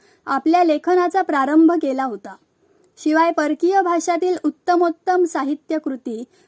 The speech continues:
मराठी वाचकांना परिचित व्हाव्यात यासाठी युसेस अमेरिकन माहिती केंद्राच्या माध्यमातून अनेक विदेशी साहित्य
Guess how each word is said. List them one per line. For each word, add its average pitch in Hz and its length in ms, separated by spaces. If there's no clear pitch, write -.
मराठी 320 480
वाचकांना 302 600
परिचित 330 560
व्हाव्यात 226 440
यासाठी 311 480
युसेस 330 640
अमेरिकन 320 580
माहिती 294 380
केंद्राच्या 277 560
माध्यमातून 247 800
अनेक 302 360
विदेशी 330 500
साहित्य 294 440